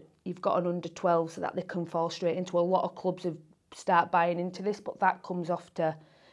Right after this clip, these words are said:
the, the World Cup and getting it out there and more girls seeing it. You've found the amount of parents that I meet and children that I see at games and even, you know, walking down the street is,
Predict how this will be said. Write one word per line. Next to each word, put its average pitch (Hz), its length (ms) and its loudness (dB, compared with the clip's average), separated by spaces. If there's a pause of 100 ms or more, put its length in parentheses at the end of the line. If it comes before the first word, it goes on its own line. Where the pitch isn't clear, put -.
(320)
the, 165 180 -2 (160)
the 170 120 0
World 165 320 2
Cup 180 260 -6
and 160 180 0
getting 170 240 -2
it - 80 -4
out 175 260 0
there 165 220 2
and 165 100 -2
more 170 200 2
girls 165 280 0
seeing 175 300 -2
it. 180 100 -2
You've 180 140 -2
found 175 300 2 (640)
the 220 60 6
amount 240 260 8
of - 80 -4
parents 190 480 8
that - 120 2
I 170 60 2
meet 170 280 2
and 160 180 -2
children 165 460 2
that 160 160 0
I 165 60 -2
see 165 260 -4
at - 140 -6
games 175 440 4
and 180 100 -2
even, 180 420 -2 (220)
you 202 100 -2
know, 175 140 4
walking 185 420 4
down 160 220 2
the 156 40 -14
street 196 340 -2
is, 170 220 -4